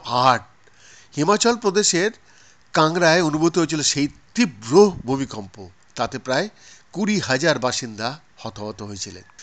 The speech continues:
দুদিন আগেই তাইওয়ানে বিধ্বংসী ভূমিকম্প হয়েছে। রিক্টার স্কেলের কম্পনের তীব্রতা ছিল সাত দশমিক তিন। বিপুল ক্ষয়ক্ষতি হয়েছে সেখানে। দশ জনের মৃত্যু হয়েছে, আহত অসংখ্য। ভূমিকম্পের পরে সুনামি সতর্কতা জারি করা হয়েছিল তাইওয়ান, জাপান,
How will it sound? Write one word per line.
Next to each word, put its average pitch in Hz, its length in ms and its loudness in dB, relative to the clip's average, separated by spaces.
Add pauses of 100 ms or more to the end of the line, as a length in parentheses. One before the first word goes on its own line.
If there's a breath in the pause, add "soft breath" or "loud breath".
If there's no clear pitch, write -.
(160 loud breath)
দুদিন 190 280 2
আগেই 208 300 6
তাইওয়ানে 190 520 4
বিধ্বংসী 165 680 -2
ভূমিকম্প 151 500 -4
হয়েছে। 165 280 0
রিক্টার 165 300 -4
স্কেলের 170 280 -4
কম্পনের 151 460 -4
তীব্রতা 147 360 -6
ছিল 151 200 -6
সাত 123 240 -4
দশমিক 135 640 -2
তিন। 101 160 -12 (600 loud breath)
বিপুল 269 300 2
ক্ষয়ক্ষতি 185 480 2
হয়েছে 165 180 0
সেখানে। 117 320 -4
দশ 135 220 2
জনের 143 260 -2
মৃত্যু 143 320 -2
হয়েছে, 190 240 0 (360 soft breath)
আহত 151 300 2
অসংখ্য। 175 520 0 (540 loud breath)
ভূমিকম্পের 214 680 2
পরে 208 260 4
সুনামি 165 360 0
সতর্কতা 160 520 -2
জারি 139 240 0
করা 147 180 2
হয়েছিল 151 300 0
তাইওয়ান, 139 480 -2
জাপান, 135 360 -2